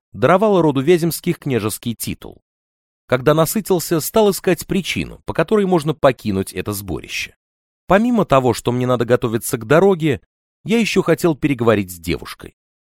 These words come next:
Тут мой слух зацепился за что-то в речи какого-то там князя. В бою он командовал правым флангом обороны. "Ваше Величество, а когда вы выберете себе супруга?"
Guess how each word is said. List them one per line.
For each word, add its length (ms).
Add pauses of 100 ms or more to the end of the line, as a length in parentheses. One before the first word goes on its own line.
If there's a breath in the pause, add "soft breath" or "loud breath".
(200)
Тут 200
мой 180
слух 460
зацепился 680
за 140
что-то 380
в 80
речи 240
какого-то 460
там 200
князя. 560 (320)
В 160
бою 260
он 120
командовал 580
правым 400
флангом 560
обороны. 480 (800)
"Ваше 320
Величество, 680 (440)
а 120
когда 300
вы 100
выберете 440
себе 240
супруга?" 520